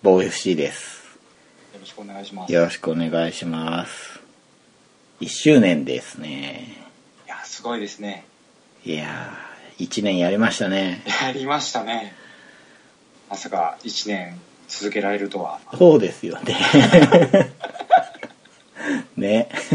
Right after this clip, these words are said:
Speaker 1: 本当に。
Speaker 2: <laughs>
Speaker 1: まあ、そんな、
Speaker 2: はい。
Speaker 1: 今日の名前ですけれども、
Speaker 2: はい。
Speaker 1: 今まで使った名前の中で、
Speaker 2: はい。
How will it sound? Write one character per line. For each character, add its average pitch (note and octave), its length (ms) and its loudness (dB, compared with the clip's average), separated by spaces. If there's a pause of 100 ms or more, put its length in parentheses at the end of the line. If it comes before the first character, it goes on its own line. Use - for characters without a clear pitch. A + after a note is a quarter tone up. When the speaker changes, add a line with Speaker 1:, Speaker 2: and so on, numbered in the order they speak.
(240)
Speaker 1:
本 C3 140 6 (120)
当 G#2+ 140 6
に。 G2+ 220 -2 (1120)
Speaker 2:
<laughs> B3+ 1160 -8
Speaker 1:
ま A2+ 160 4
あ、 G2+ 40 -2
そ D3+ 180 4
ん D#3+ 80 2
な、 D3 320 6 (300)
Speaker 2:
は - 100 -16
い。 - 180 -20
Speaker 1:
今 E3+ 220 10
日 G2 80 2
の - 180 -10 (200)
名 A2 120 0
前 C3+ 220 8
で C3 120 10
す B2 120 -8
け - 120 -4
れ - 80 -6
ど - 140 -12
も、 F#2 280 -6
Speaker 2:
は C3+ 120 -4
い。 - 120 -16 (760)
Speaker 1:
今 D#3 180 2
ま F3 180 8
で - 240 2 (400)
使 - 240 0
っ - 80 -4 (280)
た F#2+ 160 -4
名 F#2+ 180 -2
前 A#2 400 4
の A2 160 2
中 - 380 -2
で、 G2+ 440 2
Speaker 2:
は A2 200 -10
い。 F#2+ 80 -16